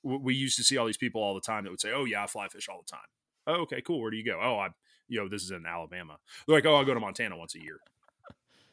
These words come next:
"Well, do you ever fish here?" "No." "Well, then you don't fish."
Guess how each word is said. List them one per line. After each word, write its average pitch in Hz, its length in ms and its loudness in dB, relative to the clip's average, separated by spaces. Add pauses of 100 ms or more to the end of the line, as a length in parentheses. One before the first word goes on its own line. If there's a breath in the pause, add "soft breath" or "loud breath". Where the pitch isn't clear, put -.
"Well, 110 100 -2
do 107 40 0
you 101 100 2
ever 95 140 -4
fish 107 240 -4
here?" 117 220 -4 (100)
"No." 90 240 -10 (1040)
"Well, 110 100 -2
then 107 140 -2
you 104 80 -2
don't 95 200 -6
fish." - 420 -8